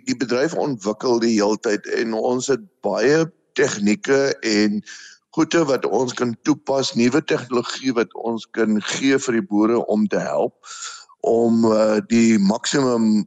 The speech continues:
eh, ehm, eet te verdien uit hulle, uit hulle skeersel uit. Eh, goede soos D S S waar ons werklik met 'n rekenaarprogram ingaan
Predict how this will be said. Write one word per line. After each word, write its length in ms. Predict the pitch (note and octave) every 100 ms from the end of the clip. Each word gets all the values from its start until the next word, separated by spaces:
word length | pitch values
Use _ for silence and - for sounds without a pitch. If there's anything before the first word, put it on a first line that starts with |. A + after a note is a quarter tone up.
| _ -
eh, 440 | - G1+ G1+ G1+ -
ehm, 360 | A2 F#2 F#2 - _ _ _ _
eet 320 | - C3 A#2 -
te 100 | B2+
verdien 440 | A2+ F2+ A2+ B2
uit 220 | - A#2
hulle, 400 | A2 G#2 G#2 F#2+
uit 220 | - G2
hulle 160 | G2 F#2+
skeersel 560 | - B2 A2+ A2 G#2+ -
uit. 240 | A#2+ - - - - _ _
Eh, 500 | - G#2+ G#2 G2+ F2 - - - - - - B2+
goede 220 | F#3 D#3
soos 240 | D3+ C#3+ A#2
D 80 | A2
S 240 | C#3+ B2+ G2+
S 240 | - B2 G#2
waar 340 | G#2 G#2+ A2
ons 400 | G#2 B2+ A#2+ G#2+
werklik 440 | G#2 G#2 A#2+ D3 - _ _ _ _ _ _ _ _ _ -
met 180 | A#2+ A2+
'n 140 | A#2 A2
rekenaarprogram 880 | A#2+ C#3 D#3+ D#3 D3 - C3 A#2+ -
ingaan 560 | D3 C#3 - B2 A#2+